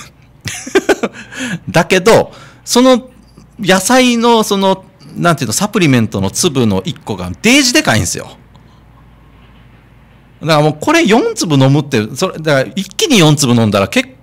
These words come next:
な-、な-、もう喉詰まらすんじゃないかぐらいのやつなのよ。だからまあ二粒ずつぐらい飲んでるんですけど。だからもう最近は結構いい感じで、はい。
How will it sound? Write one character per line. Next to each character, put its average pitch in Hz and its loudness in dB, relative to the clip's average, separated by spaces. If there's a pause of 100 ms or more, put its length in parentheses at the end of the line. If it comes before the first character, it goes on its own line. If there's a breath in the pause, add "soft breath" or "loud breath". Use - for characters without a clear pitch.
な-、 190 0
な-、 151 0
も 131 4
う - 4
喉 285 4
詰 277 0
ま 277 4
ら 262 4
す 285 -2
ん 294 -2
じ - 0
ゃ 156 2
な 117 2
い 104 -2
か 113 0
ぐ 101 -4
ら 95 0
い 95 -2
の 92 -4
や 85 -4
つ 92 -12
な 82 -12
の 80 -16
よ。 - -18
だ - -20
か - -20 (460 loud breath)
ら 165 2
ま 117 4
あ - 2
二 139 0
粒 139 -2
ず 135 -4
つ 160 -6
ぐ 151 2
ら 107 2
い 90 -4
飲 98 -2
ん 107 0
で 98 -2
る 87 -4
ん - -
で - -8
す - -16
け - -12
ど。 - -14 (380 soft breath)
だ 202 -2
か 156 4
ら - 0
も - 2
う 247 -4
最 247 2
近 254 0
は 254 4
結 262 -2
構 - -2 (460 soft breath)
い 160 0
い 160 0
感 160 2
じ 139 -2
で、 131 2 (460)
は 90 -2
い。 - -10